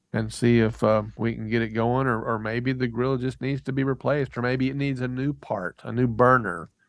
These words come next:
or a new this or that. And we, we have parts as well for, for all the grills that we sell, at least.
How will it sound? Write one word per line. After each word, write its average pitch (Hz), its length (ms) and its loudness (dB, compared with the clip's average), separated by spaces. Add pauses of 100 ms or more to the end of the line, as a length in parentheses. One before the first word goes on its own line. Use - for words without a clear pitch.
(440)
or 110 100 -2
a 110 160 -2
new 127 220 0
this 120 260 0
or 113 80 -4
that. 113 380 -2
And 104 160 -12
we, 113 160 -8
we 120 180 0
have 120 220 0
parts 120 360 2
as 107 120 -8
well 113 260 -2
for, 110 380 -6 (260)
for 113 240 4
all 131 300 8
the 117 100 4
grills 117 320 4
that 120 100 -4
we 107 140 -4
sell, 127 380 0
at - 100 -10
least. 90 380 -14